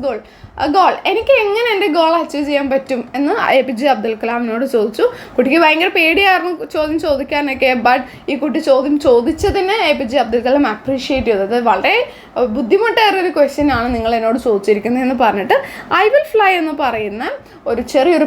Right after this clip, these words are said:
പോയം അദ്ദേഹം അവിടെ റിസൈറ്റ് ചെയ്തു. അതിൻ്റെ അവസാനം വരുന്നത് "I am born with wings, I will fly, I will fly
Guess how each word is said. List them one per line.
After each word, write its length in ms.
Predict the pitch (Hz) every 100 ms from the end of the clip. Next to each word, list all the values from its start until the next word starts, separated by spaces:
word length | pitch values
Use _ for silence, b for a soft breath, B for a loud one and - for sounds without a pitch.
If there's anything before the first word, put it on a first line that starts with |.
| -
പോയം 300 | 269 285 349 277
അദ്ദേഹം 240 | 208 226
അവിടെ 160 | 226 220 190
റിസൈറ്റ് 420 | - 175 190 214
ചെയ്തു. 180 | 185 - -
അതിൻ്റെ 220 | 240 233 208
അവസാനം 420 | 202 - 277 320 339
വരുന്നത് 420 | 277 254 254 254 466 B B - 214
"I 40 | 196
am 60 | 196
born 200 | 214 285 339
with 120 | 392 403 359
wings, 260 | 370 494 - - - 214
I 20 | 196
will 140 | 214 262
fly, 200 | 294 494 523
I 20 | 359
will 120 | 339 -
fly 180 | 262